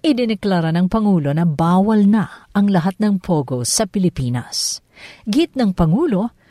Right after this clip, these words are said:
ang operasyon ng pogo ay nagreresulta sa mga iligal na aktibidad gaya ng financial scamming, money laundering, prostitution, human trafficking, kidnapping, torture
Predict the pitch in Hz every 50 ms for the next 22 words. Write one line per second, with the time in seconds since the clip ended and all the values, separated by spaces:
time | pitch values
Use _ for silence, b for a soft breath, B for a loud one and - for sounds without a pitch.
0 | b b b b 247 254 262 - 254 196 - 214 208 202 185 - 233 202 185 175
1 | 175 - 208 202 196 185 202 208 208 - - 208 233 247 254 240 226 196 165 180
2 | 185 185 170 160 - - - - 240 214 170 - - 123 107 113 135 - - 247
3 | 214 196 185 202 - 202 180 175 147 - 180 214 262 294 285 247 - _ - 247
4 | 208 208 170 156 117 87 85 101 104 - - _ - 165 190 180 180 175 170 156
5 | 156 160 - - 196 190 185 175 175 202 240 269 - - 339 311 - - - -
6 | - 190 175 156 120 110 101 76 58 131 - _ _ - 208 220 220 208 196 180
7 | 160 160 165 190 240 277 254 190 151 135 87 87 117 127 - - - 180 185 175
8 | - 190 185 - 165 135 117 - - - 80 69 - - b b b b b b
9 | - - 190 202 226 247 277 277 262 - - - 247 240 220 180 - 147 139 -
10 | 110 104 95 80 107 - - 190 185 170 170 156 139 - - 117 110 107 101 -
11 | - - 285 330 359 - - - 175 170 196